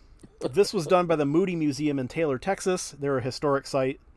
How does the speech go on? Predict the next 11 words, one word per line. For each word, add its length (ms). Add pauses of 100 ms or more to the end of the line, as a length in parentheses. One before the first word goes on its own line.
(520)
Um, 480
target 320
audience: 520
kindergarten 640
through 200
fourth 400
grade. 440 (1600)
Attendance, 500
twenty-five 500
to 60
fifty. 520